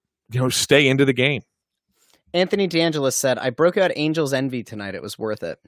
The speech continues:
Speaker 2: Jim Collar says, "Looking forward to you guys between periods. Appreciate the insight. Good night. See you Saturday." Thanks for checking in, Jim.
Speaker 1: Thanks, Jim. Hey, Fly Eagles Fly just asked who was connecting, making fun of with that grin.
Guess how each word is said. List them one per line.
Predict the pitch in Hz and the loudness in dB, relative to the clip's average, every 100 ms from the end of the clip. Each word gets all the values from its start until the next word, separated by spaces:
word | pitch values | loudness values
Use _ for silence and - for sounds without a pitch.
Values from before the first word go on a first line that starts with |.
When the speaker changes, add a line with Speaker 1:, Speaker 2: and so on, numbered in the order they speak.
| _ _ _ _ _ _ _ _ - | _ _ _ _ _ _ _ _ -2
Speaker 2:
Jim | 165 160 | 0 0
Collar | 165 160 160 | 4 4 4
says, | 147 139 127 | 4 0 0
"Looking | 185 269 | -4 -6
forward | 233 196 190 175 | -4 -2 -2 -2
to | 156 | -4
you | 143 | 0
guys | 139 135 - | 2 2 0
between | 135 147 131 | -6 -4 -4
periods. | - 131 123 113 | -2 -2 -2 -4
Appreciate | - 147 - 147 | -6 -4 -2 -4
the | 135 | -4
insight. | 123 120 123 117 | -8 -2 -2 -2
Good | 143 127 | -4 -4
night. | 123 120 | -4 -4
See | - - | -8 -6
you | 110 | -4
Saturday." | - 113 104 98 | -2 -2 -2 -4
Thanks | - 381 - | -6 -8 -6
for | |
checking | 127 117 - | -4 -4 -4
in, | 95 90 | -8 -4
Jim. | 156 | -4
Speaker 1:
Thanks, | 101 | -4
Jim. | - 107 - - _ | -8 -10 -10 -20 _
Hey, | 139 | -6
Fly | 147 165 175 | 0 4 4
Eagles | 170 156 - | 4 0 0
Fly | - 131 | 2 2
just | 123 - | 0 -2
asked | 127 113 | 0 0
who | - | -2
was | 143 | -4
connecting, | - 131 123 123 | -4 -6 -6 -4
making | 117 117 107 | -6 -6 -8
fun | - 107 | -6 -4
of | 117 | -2
with | 131 | -2
that | 131 123 | -2 -2
grin. | 131 135 156 | 0 0 -2